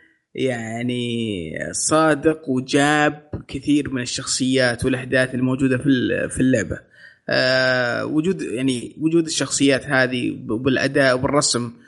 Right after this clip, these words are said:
وبالأفكار هذه، وصح إن الأفكار هذه ترى ما يتقبلها المست-، ال-، ال-،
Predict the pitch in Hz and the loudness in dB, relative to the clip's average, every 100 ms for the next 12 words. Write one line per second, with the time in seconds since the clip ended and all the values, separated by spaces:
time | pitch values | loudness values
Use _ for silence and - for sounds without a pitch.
0 | - _ - 131 135 135 135 135 123 - | -20 _ -4 2 4 4 2 0 0 0
1 | 139 123 135 131 123 117 107 107 107 101 | 0 0 0 0 0 -2 -4 -4 -6 -6
2 | 90 90 90 85 - - - - - 240 | -4 -4 -4 -4 -8 -18 -20 -10 -2 0
3 | 285 233 202 - 190 180 143 156 156 147 | 2 2 0 -2 0 0 2 2 2 2
4 | 147 143 147 117 151 131 135 151 180 190 | 0 0 -2 -4 -2 0 0 2 2 2
5 | 190 - 165 151 160 151 147 139 139 143 | 0 -2 -2 2 2 2 2 0 0 -2
6 | 104 135 127 127 123 | 0 0 -2 -2 -2